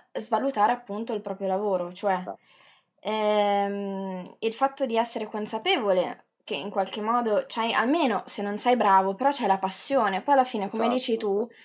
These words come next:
Speaker 1: eh, mano a mano che uno va avanti, la tecnica e la bravura l'acquista, perché se c'hai
Speaker 2: Certo,
Speaker 1: passione
Speaker 2: certo.
Speaker 1: per una cosa, mm, vai avanti, anche se
Speaker 2: No, è che
Speaker 1: all'inizio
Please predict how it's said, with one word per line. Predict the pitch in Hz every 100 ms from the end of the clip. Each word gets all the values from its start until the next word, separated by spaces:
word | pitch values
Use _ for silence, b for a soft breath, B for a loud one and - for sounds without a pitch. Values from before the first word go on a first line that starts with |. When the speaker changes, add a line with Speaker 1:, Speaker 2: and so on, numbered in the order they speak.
| b b _
Speaker 1:
eh, | 208 208 202 196 196
mano | 233 269
a |
mano | 269 294 254
che | 233
uno | 220
va | 202
avanti, | 202 190 180 180 185 220 226
la | 233
tecnica | 226 294 302 247 214 220
e |
la | 208
bravura | 202 208 196 190
l'acquista, | 196 240 - 302 - - 170 - -
perché | - 233 262 240
se | 262
c'hai | 175 302
Speaker 2:
Certo, | 294
Speaker 1:
passione | 277 - 311 285
Speaker 2:
certo. |
Speaker 1:
per | 240
una | 226 226
cosa, | 226 185 185 202 202 - - -
mm, | 101 220 220 220 214 208 196
vai | 214 247
avanti, | 226 247 233 202 196 185 185
anche | - 240 254 254
se | -
Speaker 2:
No, | 240
è | 247
che | 220
Speaker 1:
all'inizio | 226 247 349 254 220